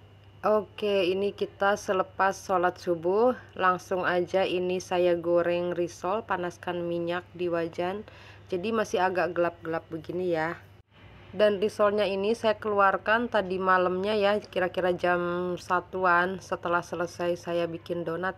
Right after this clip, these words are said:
ya. Agar ketika digoreng, risolnya itu sudah tidak beku lagi ya. Oke, jika satu sisinya sudah matang, ini akan kita balik. Dan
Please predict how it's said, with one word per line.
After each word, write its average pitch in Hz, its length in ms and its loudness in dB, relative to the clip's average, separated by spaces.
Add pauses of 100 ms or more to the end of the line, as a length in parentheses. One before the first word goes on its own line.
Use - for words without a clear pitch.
ya. 185 160 -4 (720)
Agar 226 320 2
ketika 214 320 -2
digoreng, 196 800 2
risolnya 180 560 0
itu 180 400 -2
sudah 170 320 -4
tidak 170 320 -2
beku - 240 -4
lagi 160 480 -2
ya. 156 160 -2 (1120)
Oke, 254 400 0
jika 226 320 0
satu 214 320 0
sisinya 202 400 -2
sudah 196 320 0
matang, 202 400 2
ini 196 320 -2
akan 196 480 -2
kita 190 320 -4
balik. 185 560 0 (1120)
Dan 247 320 4